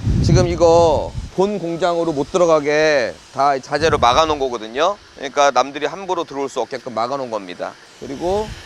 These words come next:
이렇게 가보시면은 저 본 공장에도 현수막이 걸려 있습니다. 자, 그러나 이 물건은 유치권이 성립되지 않습니다. 이게 지금 이천이십 년에 지어진 삼 년밖에 안 된 새 공장이거든요.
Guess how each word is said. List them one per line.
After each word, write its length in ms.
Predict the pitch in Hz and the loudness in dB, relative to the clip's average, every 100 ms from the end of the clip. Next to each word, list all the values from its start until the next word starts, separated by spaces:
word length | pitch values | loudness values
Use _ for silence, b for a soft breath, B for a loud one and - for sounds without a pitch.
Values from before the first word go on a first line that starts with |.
| - - | -16 -8
이렇게 160 | 135 | -6
가보시면은 800 | - 127 139 151 143 147 180 226 233 - - - - - - - - - - - - - - | 0 0 -2 -6 -6 -2 0 -2 -4 -12 -16 -18 -18 -14 -6 -4 -6 -12 -16 -20 -20 -20 -6
저 140 | 143 135 | -2 -2
본 260 | 147 160 | -2 0
공장에도 800 | 156 151 139 131 123 170 208 202 - - | 0 2 4 4 4 4 4 2 -8 -2
현수막이 460 | 180 190 175 147 117 | 0 0 -2 -4 -4
걸려 260 | 110 117 | -4 -4
있습니다. 440 | 90 - 90 82 82 - - - - - - - - - | -6 -10 -12 -12 -10 -8 -8 -8 -8 -10 -10 -12 -4 2
자, 200 | 143 127 | 4 4
그러나 640 | 139 151 143 151 135 92 - - | 2 4 6 6 4 2 -6 -8
이 120 | 123 147 | -4 -2
물건은 600 | 139 135 139 170 135 - - - - - 117 | 0 2 4 2 2 -4 -6 -8 -10 -12 -12
유치권이 680 | - 165 - 127 123 123 | -10 -6 -2 -2 -2 -4
성립되지 540 | 139 156 143 117 113 101 | -4 -6 -8 -8 -6 -8
않습니다. 760 | 80 - 104 85 80 85 82 87 - - | -8 -12 -14 -4 0 0 0 -6 -16 -2
이게 180 | 131 135 | 0 0
지금 260 | 139 143 | 0 -2
이천이십 680 | 120 131 - 165 139 123 160 | -4 -8 -2 -2 -2 -6 -6
년에 360 | 151 147 139 135 | -6 -4 -4 -6
지어진 440 | 135 127 117 123 | -4 -4 -4 -10
삼 220 | 104 175 196 | -12 -8 -6
년밖에 400 | 185 165 - 110 | -4 -4 -2 -2
안 160 | 110 | -2
된 120 | 120 117 | -8 -4
새 140 | 175 | -4
공장이거든요. 840 | 190 185 151 107 92 87 110 180 | -4 -4 -4 -4 -8 -8 -6 -6